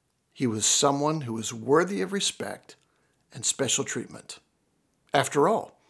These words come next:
he was Naaman, a famous war general, and he showed up at the prophet's door fully confident in his own self-worth. "I deserve to be cleansed of my leprosy."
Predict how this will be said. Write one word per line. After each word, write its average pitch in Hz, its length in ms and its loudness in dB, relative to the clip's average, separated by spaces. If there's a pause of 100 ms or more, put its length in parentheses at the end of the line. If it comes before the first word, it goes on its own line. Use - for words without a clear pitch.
(360)
he 147 100 2
was 175 320 6
Naaman, 139 500 2 (380)
a 120 80 -8
famous 131 460 2
war 165 220 4
general, 113 460 -8 (440)
and 131 100 -2
he 127 60 0
showed 180 360 6
up 208 220 4
at - 100 -6
the 104 80 -6
prophet's - 560 0
door 117 440 -2 (280)
fully 262 500 0
confident - 640 0
in 127 100 -10
his 117 240 -4
own 156 240 4
self-worth. 135 1000 2 (680)
"I 208 200 4
deserve 208 720 4
to 185 100 -2
be 143 140 2
cleansed 120 640 -4
of 131 140 -10
my 131 100 0
leprosy." - 680 -4